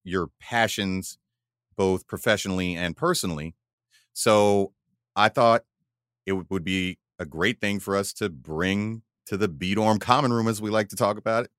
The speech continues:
say, as we like to refer to it, and discuss it. And I wanna understand even more about how you go about drawing that line and what was your take, uh,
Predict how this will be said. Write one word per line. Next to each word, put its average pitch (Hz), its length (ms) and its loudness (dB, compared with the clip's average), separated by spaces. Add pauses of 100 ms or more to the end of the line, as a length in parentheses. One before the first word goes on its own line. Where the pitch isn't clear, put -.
(100)
say, 113 220 0
as 98 140 2
we 104 140 2
like 101 160 4
to 107 60 -2
refer 120 240 0
to 120 80 0
it, 123 100 -6 (560)
and 117 120 2
discuss 190 340 2
it. - 120 -10 (540)
And 101 540 0 (460)
I 98 80 -4
wanna 107 280 0 (100)
understand 110 580 0
even 101 180 0
more 107 220 2
about 101 280 4
how 123 180 2
you 131 180 0
go 120 140 8
about 101 320 6
drawing 107 320 4
that 98 180 2
line 95 240 4
and 90 80 0
what 104 140 6
was 101 140 2
your 101 120 -2
take, 98 320 -4 (340)
uh, 87 280 2